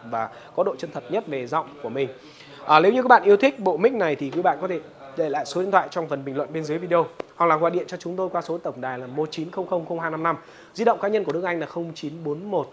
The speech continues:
tám năm chín chín tám tám để đặt hàng ngay dòng sản phẩm này. À, bên Bảo Châu Lake hỗ trợ lắp đặt trong vòng bán kính ba mươi ki-lô-mét tính từ showroom gần nhất với mười một chi nhánh trên toàn quốc. Và chúng tôi cũng có hỗ trợ trả góp cho quý bạn qua hai hình thức, đó là trả góp online với mức lãi,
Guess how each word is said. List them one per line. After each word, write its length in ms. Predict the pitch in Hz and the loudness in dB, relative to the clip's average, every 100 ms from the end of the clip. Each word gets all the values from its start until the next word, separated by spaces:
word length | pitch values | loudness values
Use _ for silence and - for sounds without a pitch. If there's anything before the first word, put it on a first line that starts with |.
| - | -10
tám 160 | 120 | -8
năm 120 | 160 160 | -6 -8
chín 140 | 139 | -10
chín 200 | 135 127 | -12 -12
tám 200 | 135 127 | -8 -6
tám 200 | 127 120 151 139 | -6 -8 -10 -14
để 100 | 107 | -10
đặt 160 | 117 | -10
hàng 180 | 127 123 | -10 -10
ngay 100 | 131 | -8
dòng 140 | 131 120 | -10 -12
sản 140 | 113 | -14
phẩm 120 | 107 | -12
này. 180 | 117 123 - - - - | -8 -8 -10 -20 -20 -2
À, 160 | 143 156 | 2 4
bên 160 | 202 | 4
Bảo 120 | 196 | 2
Châu 160 | 139 185 | 0 0
Lake 160 | 196 214 | -2 -4
hỗ 180 | 185 202 | -10 -6
trợ 200 | 233 214 | -2 0
lắp 140 | 165 196 | -2 -2
đặt 140 | 180 | -4
trong 140 | - 165 | -4 -8
vòng 140 | 139 | -6
bán 140 | 131 156 | -6 -6
kính 200 | 160 175 | -10 -8
ba 160 | 180 175 | -6 -6
mươi 120 | 165 175 | -8 -6
ki-lô-mét 300 | 165 185 220 - | -4 -4 -6 -10
tính 120 | 151 170 | -12 -8
từ 60 | 151 | -8
showroom 320 | - 160 156 | -6 -4 -4
gần 120 | 131 | -2
nhất 180 | 175 214 - | -2 -4 -8
với 140 | 139 | -6
mười 320 | 170 202 170 147 | -4 -2 0 0
một 180 | 147 139 | -2 -4
chi 120 | 156 | -10
nhánh 160 | 147 165 | -10 -10
trên 160 | 160 | -12
toàn 140 | 143 120 | -10 -2
quốc. 180 | 214 240 - - - - | 0 0 -8 -20 -20 -6
Và 240 | 123 147 | 4 4
chúng 160 | 147 185 | 4 -2
tôi 100 | 202 | -2
cũng 160 | 196 | 0
có 140 | 196 196 | -2 -2
hỗ 180 | 226 | -2
trợ 220 | 254 262 - | 0 -2 -4
trả 180 | - 135 | -8 -6
góp 200 | 151 208 | -4 -4
cho 60 | - | -2
quý 100 | 190 | 0
bạn 180 | 196 - - | 2 0 -2
qua 280 | 165 151 147 | -2 -2 -4
hai 140 | 165 | -6
hình 100 | 147 120 | -8 -6
thức, 200 | 196 202 | -6 -4
đó 140 | 143 | -6
là 100 | 156 | -6
trả 140 | 135 113 | -8 -10
góp 200 | 139 160 | -12 -10
online 420 | 147 147 156 151 - - | -10 -2 -2 -2 -6 -14
với 100 | 139 | -8
mức 100 | 156 175 | -8 -8
lãi, 140 | 170 | -10